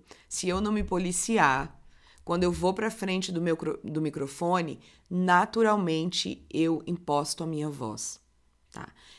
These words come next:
Então eu tenho que me policiar vinte e quatro horas por dia, eu tenho que treinar o tempo todo e eu tenho que,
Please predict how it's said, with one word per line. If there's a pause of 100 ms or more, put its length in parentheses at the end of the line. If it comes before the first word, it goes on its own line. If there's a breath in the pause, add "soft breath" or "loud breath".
(160 soft breath)
Então
eu
tenho
que
me
policiar
vinte
e
quatro
horas
por
dia, (240 loud breath)
eu
tenho
que
treinar
o
tempo
todo (480 soft breath)
e
eu
tenho
que,